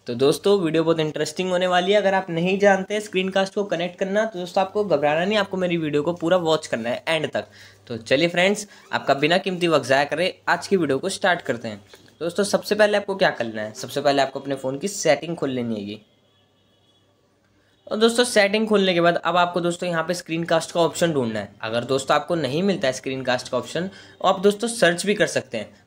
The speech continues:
वरना दोस्तों आप simply Bluetooth and devices का एक ऑप्शन देख रहे हैं, इस पे क्लिक करिए। इस पे क्लिक करने का दोस्तों यहाँ पे आप एक ऑप्शन देख सकते हैं स्मार्ट मिररिंग का,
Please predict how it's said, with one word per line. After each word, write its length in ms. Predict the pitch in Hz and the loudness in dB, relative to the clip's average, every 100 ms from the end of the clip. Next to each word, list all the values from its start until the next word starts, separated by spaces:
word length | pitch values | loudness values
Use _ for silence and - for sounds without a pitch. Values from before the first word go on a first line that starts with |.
| - | -10
वरना 200 | 120 143 | -4 -2
दोस्तों 300 | 156 165 185 | 0 0 0
आप 60 | 185 | -2
simply 360 | 180 175 196 202 | -2 -2 2 2
Bluetooth 340 | 170 175 190 | 2 0 0
and 160 | 202 185 | 0 2
devices 280 | 170 175 | 2 0
का 100 | 180 | -2
एक 140 | 196 196 | -2 -2
ऑप्शन 320 | 190 - 202 | -6 0 0
देख 180 | 190 196 | 0 -2
रहे 100 | 202 | -4
हैं, 140 | 233 - - | -4 -12 -10
इस 100 | 170 | -10
पे 140 | - | -6
क्लिक 300 | 156 156 170 - | -6 -4 -4 0
करिए। 320 | 185 226 330 _ _ _ _ _ _ _ _ _ _ - | 2 0 -4 _ _ _ _ _ _ _ _ _ _ -12
इस 100 | 151 | -2
पे 120 | 220 | 0
क्लिक 240 | 226 247 240 | 2 2 2
करने 220 | 214 196 | 0 2
का 80 | 180 | 2
दोस्तों 280 | 175 180 196 | 0 -2 -4
यहाँ 180 | 151 160 | 0 2
पे 80 | 196 | 2
आप 100 | 202 | 2
एक 100 | 190 | 2
ऑप्शन 240 | 190 190 | 0 0
देख 100 | 180 | -2
सकते 200 | 170 170 | -2 -2
हैं 60 | 226 | -2
स्मार्ट 400 | - 165 190 202 | 0 2 2 2
मिररिंग 400 | 175 160 156 | 0 0 0
का, 100 | 160 | -4